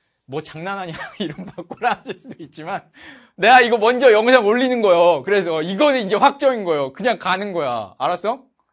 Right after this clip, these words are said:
예, 여러분, 그래서 토르 이천입니다. 이 제목이 바뀌면 이 강의 보지 마세요. 거부하세요, 여러분. 오케이? 선생님 좀 도와주십시오. 오케이? 근데 토르 이천으로 나오면, "야,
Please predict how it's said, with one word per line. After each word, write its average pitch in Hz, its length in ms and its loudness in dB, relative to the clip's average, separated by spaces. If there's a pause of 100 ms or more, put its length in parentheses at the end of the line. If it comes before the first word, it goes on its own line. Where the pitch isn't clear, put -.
(160)
예, 139 200 -4
여러분, 147 320 -6
그래서 139 220 -8
토르 240 280 -4
이천입니다. 135 640 -12 (300)
이 202 120 -6
제목이 254 400 0
바뀌면 175 640 -6
이 143 60 -12
강의 165 220 -10
보지 143 180 -14
마세요. 90 400 -18 (260)
거부하세요, 107 600 -16
여러분. - 260 -20 (760)
오케이? 156 360 -14 (140)
선생님 151 240 -14
좀 147 140 -18
도와주십시오. 131 800 -14
오케이? 160 380 -10 (120)
근데 131 240 -12
토르 220 220 -12
이천으로 151 400 -16
나오면, 113 460 -14 (640)
"야, - 500 -14